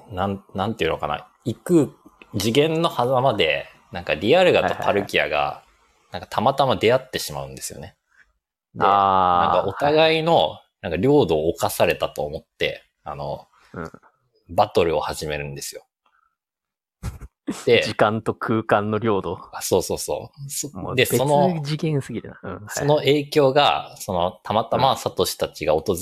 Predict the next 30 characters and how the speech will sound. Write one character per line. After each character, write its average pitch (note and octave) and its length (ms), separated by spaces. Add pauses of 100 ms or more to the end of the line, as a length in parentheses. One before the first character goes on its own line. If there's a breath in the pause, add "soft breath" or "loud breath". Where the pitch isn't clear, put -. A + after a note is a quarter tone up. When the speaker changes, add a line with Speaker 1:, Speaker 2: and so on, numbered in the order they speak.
Speaker 1:
れ D#2 120
た - 460
ア F#2 160
ラ G2 120
モ G2+ 160
ス - 180
タ F#2 180
ウ D#2 140
ン D#2 60
っ - 20
て - 180
い E2 220
う - 200
街 F2+ 420
に、 D#2+ 360 (100)
Speaker 2:
う F2 40
ん。 - 20
は F2 40
い - 120
は F2 160
い。 F2 40
Speaker 1:
ま F#2 60
あ、 E2+ 140
現 D#2+ 60
れ D#2 100
る - 100
と - 140
い A#1 60
う - 40
か。 - 320